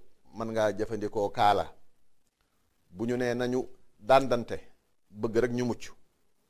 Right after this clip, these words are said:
Bu ñu nee dem beeg dikk bi nañu ko wàññi, ndare lu munta ñàkk, bëgg ñu mucc. Buñ ne kuy yëg ci sa yaram loo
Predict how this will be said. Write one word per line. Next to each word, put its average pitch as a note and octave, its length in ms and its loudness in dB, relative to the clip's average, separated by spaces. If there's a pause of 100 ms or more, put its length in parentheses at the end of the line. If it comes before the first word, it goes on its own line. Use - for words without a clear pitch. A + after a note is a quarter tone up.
(760)
Bu F#2+ 220 -2
ñu B2 140 0
nee B2+ 300 0 (180)
dem C3 300 0
beeg B2 240 2
dikk C#3+ 280 -2
bi B2+ 80 -2
nañu B2 220 -2
ko B2 160 2
wàññi, B2+ 340 4 (1200)
ndare B2 260 2
lu C3 120 0
munta C3 240 -4
ñàkk, B2+ 280 0 (1400)
bëgg G#2+ 300 -2
ñu A2 100 -2
mucc. A2 300 -6 (840)
Buñ G#2+ 280 0
ne C3 100 2
kuy F3+ 440 -4
yëg D#3 280 2
ci D3+ 120 -2
sa C3+ 180 4
yaram B2 300 4 (580)
loo C3+ 400 6